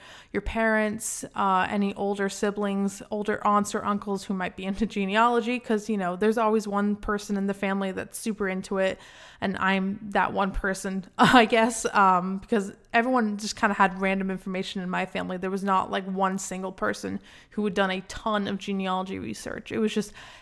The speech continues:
everyone had a bunch of little information that I compiled into one,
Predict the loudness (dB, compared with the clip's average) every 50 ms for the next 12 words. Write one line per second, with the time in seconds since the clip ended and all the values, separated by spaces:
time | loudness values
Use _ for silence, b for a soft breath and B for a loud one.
0 | B -2 0 2 2 2 0 0 -2 -2 -2 -2 -2 0 0 0 -2 0 -2 -4
1 | -2 0 0 0 0 -2 -4 -6 -6 -6 -6 -6 -6 -6 -6 -8 -8 -4 -2 0
2 | 0 0 0 0 -2 -4 -2 -2 -4 -2 -2 -2 -4 -4 -4 -6 -8 -6 -4 -6
3 | -4 -4 -4 -4 -4 -4 -4 -6